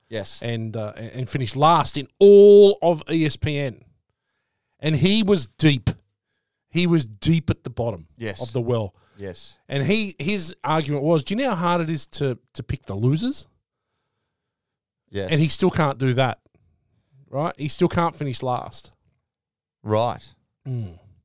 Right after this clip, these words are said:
Speaker 1: Yes,
Speaker 2: So
Speaker 1: there,
Speaker 2: he's
Speaker 1: there's, there's a hun-, nearly a hundred and sixty thousand people in E S P N footy tips.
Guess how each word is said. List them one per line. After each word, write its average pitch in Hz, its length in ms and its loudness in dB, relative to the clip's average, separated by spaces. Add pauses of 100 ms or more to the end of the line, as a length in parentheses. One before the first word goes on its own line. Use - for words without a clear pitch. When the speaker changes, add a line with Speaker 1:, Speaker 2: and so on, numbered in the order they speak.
(260)
Speaker 1:
Yes, 113 220 -6
Speaker 2:
So 196 120 4
Speaker 1:
there, 175 100 6
Speaker 2:
he's 185 160 2
Speaker 1:
there's, 143 240 -2
there's 139 220 -4
a 131 80 -6
hun-, 143 320 -10
nearly 139 280 -6
a 120 60 -6
hundred 143 280 -10
and 110 100 -12
sixty - 320 -16
thousand 95 580 -10
people 90 380 -12
in 85 100 -8
E 90 120 -4
S 85 140 -10
P 85 120 -10
N 82 180 -8
footy 80 300 -12
tips. - 420 -20